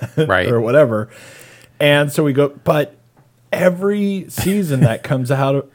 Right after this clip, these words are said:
Speaker 1: uh, of the show, it's really, it's just like, uh, it just runs with life. It's like,
Speaker 2: Yeah.
Speaker 1: look, they still exist.
Speaker 2: Yeah.
Speaker 1: Stuff still happens to
Speaker 2: <laughs>
Speaker 1: 'em. And,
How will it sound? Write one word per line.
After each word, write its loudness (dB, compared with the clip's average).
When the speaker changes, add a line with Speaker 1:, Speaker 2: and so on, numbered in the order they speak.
Speaker 1:
uh, -2
of 0
the -4
show, -2
it's -10
really, -2
it's -8
just -10
like, -8
uh, -12
it -10
just -10
runs -6
with -6
life. -2
It's -16
like, 0
Speaker 2:
Yeah. 0
Speaker 1:
look, -2
they -4
still -2
exist. -8
Speaker 2:
Yeah. -4
Speaker 1:
Stuff -2
still -2
happens -4
to 0
Speaker 2:
<laughs> -2
Speaker 1:
'em. -4
And, 2